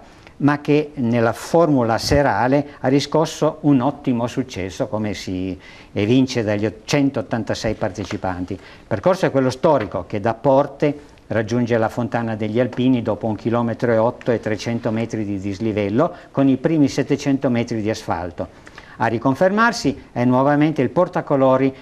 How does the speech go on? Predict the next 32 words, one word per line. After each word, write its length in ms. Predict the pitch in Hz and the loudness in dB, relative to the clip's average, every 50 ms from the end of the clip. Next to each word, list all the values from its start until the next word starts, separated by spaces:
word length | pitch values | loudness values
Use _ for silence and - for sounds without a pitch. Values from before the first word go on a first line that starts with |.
| - | -16
della 320 | - - 110 117 117 117 117 | -8 -2 -2 0 0 0 0
podistica 720 | - 139 135 120 135 135 120 - 139 123 - - 139 147 151 | 0 0 0 2 2 0 0 0 -2 -2 0 0 -2 -2 -2
Val 320 | 117 127 127 131 151 151 - | -2 0 0 0 0 -4 -6
Vermenagna, 880 | 120 104 127 135 123 120 120 117 117 110 101 98 107 120 127 165 196 - - - - - - | -4 -2 0 0 0 -2 -2 -2 -2 -2 -2 -2 0 2 2 0 0 -2 -8 -20 -20 -6 -2
Marco 400 | 127 135 151 147 - - 160 160 - | 0 2 2 0 0 -2 -2 0 2
Moletto, 680 | 151 147 147 120 107 101 - - - 143 147 147 - - - - | 2 2 2 2 0 -4 -4 -2 0 0 0 -2 -6 -20 -20 -14
che 140 | - - 127 | -8 -8 -6
ferma 500 | - - 143 143 147 143 127 127 113 - - - - | -2 0 2 2 2 2 2 0 -2 -2 -6 -8 -2
il 180 | - 135 143 143 | 2 2 2 2
crono 440 | - 156 143 156 165 170 165 - - | 2 2 2 2 2 2 0 0 0
a 160 | - 131 139 | 0 0 2
undici 440 | 123 120 117 120 135 131 - - 131 | 2 0 0 0 0 0 0 0 0
e 60 | 117 | 0
ventiquattro, 880 | 98 107 107 107 - - 113 - - 110 92 90 - - - 123 127 - - - - - | 0 -2 -4 -4 -4 -6 -6 -2 0 -2 -2 -2 -2 -4 -4 -4 -4 -4 -10 -20 -12 -6
con 160 | - 120 123 | -2 0 2
il 100 | 131 131 | 2 2
secondo 400 | - - 135 - 185 170 156 143 | 2 0 0 0 2 2 2 2
posto 380 | - 143 143 147 - - 160 147 | 2 2 2 2 2 0 0 0
di 100 | 127 120 | 0 -2
Paolo 480 | - - - 160 165 151 139 123 113 | -2 0 2 4 4 4 4 4 2
Bert, 580 | 101 98 95 123 117 120 143 147 - - 185 - - - - - | 0 0 0 0 2 2 -2 -2 0 -2 -2 -2 -2 -10 -14 -8
Valle 420 | - 110 123 120 123 123 120 123 | -2 0 0 2 2 2 0 0
Infernotto, 1000 | 131 139 - 117 120 101 - - 117 107 98 101 98 95 98 - - - 156 - - - - | 0 0 0 -2 -2 -2 0 -2 -2 -2 -2 -2 -2 -4 -4 -4 -2 -2 -2 -2 -4 -8 -6
a 100 | - 113 | -4 -2
ventinove 580 | 110 117 131 131 127 - 127 127 123 123 117 117 | -2 0 -2 -2 0 0 0 2 2 0 0 -2
secondi, 640 | - - 123 107 - 113 95 92 90 95 92 98 - - - - | -2 -4 -4 -4 -2 -4 -2 -2 -2 -4 -6 -6 -8 -12 -8 -2
e 80 | 127 135 | 0 0
il 80 | 135 | 0
promettente 760 | 127 - 131 147 147 147 143 147 - 165 147 135 120 - - | 0 0 0 2 4 2 2 0 0 0 2 2 2 0 0
allievo 500 | 120 123 123 123 123 123 127 131 160 170 | 0 0 2 2 4 4 4 2 2 0
Andrea 500 | - 127 131 127 139 139 143 127 110 98 | 0 0 0 2 2 2 2 2 0 0
Rostan, 640 | 95 110 143 127 127 - - - 131 117 123 131 123 | 0 0 0 -2 -2 -4 -4 -2 -2 -2 -2 -4 -6